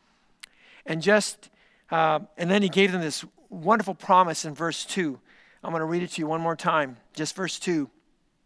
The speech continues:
"When you pass through the waters, I will be with you, and through the rivers,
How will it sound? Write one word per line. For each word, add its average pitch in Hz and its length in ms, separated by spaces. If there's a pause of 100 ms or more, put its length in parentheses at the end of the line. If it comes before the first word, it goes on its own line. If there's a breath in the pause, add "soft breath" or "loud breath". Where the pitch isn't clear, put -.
(1000 loud breath)
"When 175 160
you 156 80
pass 202 420
through 190 140
the 170 100
waters, 160 640
I 143 80
will 147 140
be 143 100
with 151 300
you, 120 180 (680)
and 156 120
through 180 140
the 165 80
rivers, 170 560